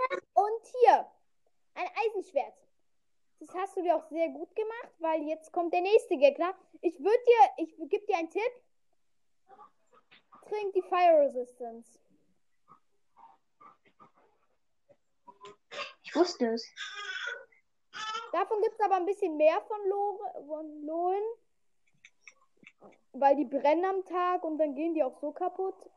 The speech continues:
Speaker 1: Mhm.
Speaker 2: Ja, stimmt. Ich muss einfach nur warten und mich davon fernhalten. Easy gekillt.
Speaker 1: Ja.
Speaker 2: Okay.
Speaker 1: Ähm,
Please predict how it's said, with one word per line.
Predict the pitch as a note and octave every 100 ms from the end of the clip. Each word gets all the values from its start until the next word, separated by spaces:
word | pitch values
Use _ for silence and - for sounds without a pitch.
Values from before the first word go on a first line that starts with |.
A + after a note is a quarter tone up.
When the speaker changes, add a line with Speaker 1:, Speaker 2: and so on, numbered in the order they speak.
| -
Speaker 1:
Mhm. | C4+ C4 C4 - _ _ _ _ _ _ _ - - - - -
Speaker 2:
Ja, | C4+ C4+
stimmt. | - D#4 C#4+
Ich | B3+
muss | C#4 C4+
einfach | C4 C#4
nur | C4 A#3+
warten | C4 C#4 C4
und | B3
mich | B3
davon | - B3+ B3
fernhalten. | - C4 C4+ A#3+ A#3+ - B3 _ - _ - _ _ _ -
Easy | C#4 B3+ C4 A#3+
gekillt. | - D4+ D#4+ G4+ - - - - - _ _ _ _ C#4+
Speaker 1:
Ja. | D#4+ - - - C4 -
Speaker 2:
Okay. | C#4 - E4 D#4+ E4 - _ - - - - _
Speaker 1:
Ähm, | E4 E4+ E4+ E4 E4+ F#4